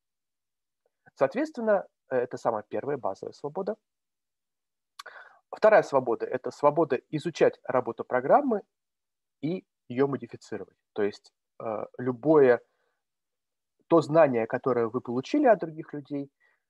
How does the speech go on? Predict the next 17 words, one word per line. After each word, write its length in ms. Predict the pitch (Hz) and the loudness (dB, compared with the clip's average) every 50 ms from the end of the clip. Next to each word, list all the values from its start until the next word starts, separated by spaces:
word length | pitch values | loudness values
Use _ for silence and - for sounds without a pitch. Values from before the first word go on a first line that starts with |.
| _ _ _ _ _ _ _ - | _ _ _ _ _ _ _ -10
вы 360 | 131 135 185 175 151 131 _ _ _ _ _ _ _ _ | -6 -2 -2 -2 -2 -4 _ _ _ _ _ _ _ _
можете 440 | 139 151 156 143 127 113 - - 180 | -6 -4 -4 -4 -4 -6 -10 -10 -10
это 220 | - 123 - 131 | -8 -6 -6 -8
знание 340 | 120 120 131 123 110 113 110 | -8 -6 -8 -8 -6 -8 -8
внутри 300 | 113 127 127 - 135 127 | -6 -8 -8 -6 -6 -8
себя 200 | - - 113 107 | -6 -6 -8 -6
перерабатывать 800 | - - 113 117 110 113 104 - 101 95 - - 240 269 - _ _ - | -6 -6 -8 -6 -6 -6 -4 -4 -4 -6 -6 -4 -6 -6 -6 _ _ -10
и 60 | 123 | -4
на 100 | 123 123 | -4 -4
основе 280 | 123 - - 135 123 - | -4 -4 -6 -8 -6 -4
полученного 480 | 131 120 120 113 - - 110 107 107 101 | -2 -4 -4 -4 -6 -10 -12 -12 -12 -12
знания 480 | - 98 95 95 110 139 196 - - - _ _ _ _ - | -12 -14 -14 -14 -10 -6 -6 -6 -6 -8 _ _ _ _ -8
порождать 480 | - 107 107 107 - 123 151 156 - | -4 -4 -4 -2 0 -2 -2 -2 -2
некоторые 360 | 147 143 - - - 156 156 | -8 -10 -10 -8 -6 -6 -2
новые 280 | 165 214 202 135 113 101 | 0 0 0 0 -2 -6
знания, 400 | - - 110 98 90 - - - _ _ _ _ _ _ - | -8 -10 -12 -12 -12 -14 -20 -20 _ _ _ _ _ _ -16
уже, 340 | 110 107 - 107 104 104 - | -14 -12 -8 -6 -6 -6 -6